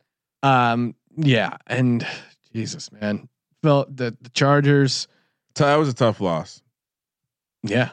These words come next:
Speaker 2: 'Cause they played pretty well on defense, you know?
Speaker 1: They did. Chargers have lost thirty-one one possession games since two thousand fifteen. This is,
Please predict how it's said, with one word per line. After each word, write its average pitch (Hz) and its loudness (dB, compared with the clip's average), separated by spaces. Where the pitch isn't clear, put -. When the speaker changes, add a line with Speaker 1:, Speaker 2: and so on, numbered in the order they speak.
Speaker 2:
'Cause 139 2
they 160 4
played 190 2
pretty 170 2
well 151 4
on 131 2
defense, 87 -4
you 98 -4
know? 98 -2
Speaker 1:
They 143 2
did. 127 0
Chargers 185 4
have 143 0
lost 139 0
thirty-one 165 4
one 156 4
possession 143 2
games 123 2
since 120 -2
two 131 2
thousand 120 0
fifteen. 117 -2
This 190 2
is, - -2